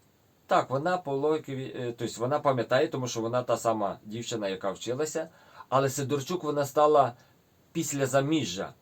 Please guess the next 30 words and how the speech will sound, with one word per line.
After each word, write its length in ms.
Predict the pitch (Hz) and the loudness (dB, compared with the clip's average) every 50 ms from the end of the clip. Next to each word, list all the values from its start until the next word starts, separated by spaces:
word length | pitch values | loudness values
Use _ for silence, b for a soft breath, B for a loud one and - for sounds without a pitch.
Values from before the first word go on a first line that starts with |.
| _ - | _ -10
До 160 | 98 107 113 | -4 -4 -2
заміжжя 480 | 101 117 120 139 156 160 139 147 143 131 | 0 0 0 0 0 -2 0 0 2 2
вона 220 | 139 139 139 131 | 2 2 0 0
була 220 | 123 135 135 131 | 0 2 0 0
Іваненко. 680 | - 127 135 123 139 139 139 123 107 95 90 - - - - b b b b b b 131 | 0 0 -2 -2 0 0 2 0 0 -2 -4 -12 -18 -20 -20 b b b b b b -12
І 40 | 127 | -6
правильно 420 | - 139 151 160 170 165 160 151 | 0 2 4 4 4 4 4 2
буде 180 | 135 139 143 143 | 0 0 -2 -4
сказати: 400 | 127 - 139 135 139 135 - 127 123 | -2 -2 -2 -2 -2 0 0 0 0
«А 60 | 127 | 2
пом-, 340 | 127 165 180 185 185 175 - - _ | 2 0 0 0 -2 -6 -8 -4 _
пам'ятаєш 640 | 151 139 143 147 143 - 170 175 175 165 - - | 4 4 4 4 0 2 4 4 4 4 2 0
Іваненко?» 680 | 160 151 151 156 156 160 143 117 107 92 - - 76 - _ _ _ _ _ _ _ _ _ _ _ _ _ _ _ | 0 2 2 2 2 2 0 0 -2 -4 -10 -16 -18 -18 _ _ _ _ _ _ _ _ _ _ _ _ _ _ _
Тому 180 | - 113 113 110 | -10 -10 -8 -6
що 140 | - 110 104 | -6 -6 -6
в 120 | 104 101 | -8 -6
той 220 | - 135 139 147 | -6 -4 -4 -2
час 420 | 143 - 127 123 123 - - - - | 0 0 0 0 0 -2 -8 -14 -12
вона 260 | 92 107 113 117 113 | -10 -6 -4 -4 -2
була 200 | 107 117 117 113 | -2 0 0 0
Іваненко. 580 | 113 110 104 117 113 104 90 82 - - - _ _ _ _ b b b b b b b b b | 0 0 0 -2 -2 -2 -4 -6 -8 -14 -20 _ _ _ _ b b b b b b b b b
Так 180 | - 127 123 127 | -2 -2 -2 -2
і 160 | 135 139 139 | -4 -4 -4
Ісус 280 | 131 127 - 151 151 - | -4 -4 -6 -6 -6 -6
Христос 600 | - 143 139 - - 135 117 98 - - - - b b b b b b b b _ | -6 -6 -8 -6 -2 -2 -2 -2 -2 -8 -14 -18 b b b b b b b b _
при 140 | - 107 104 | -10 -8 -6
народженні, 500 | 107 113 120 143 160 151 139 127 123 117 | -4 -2 0 0 0 -2 -2 -6 -6 -6
Він 180 | 113 117 120 117 | -6 -4 -4 -4
отримав 420 | 110 - 117 113 110 107 101 92 | -6 -2 -2 -2 -2 -2 -4 -6
це 300 | - - 101 101 101 90 | -6 -6 -6 -6 -6 -8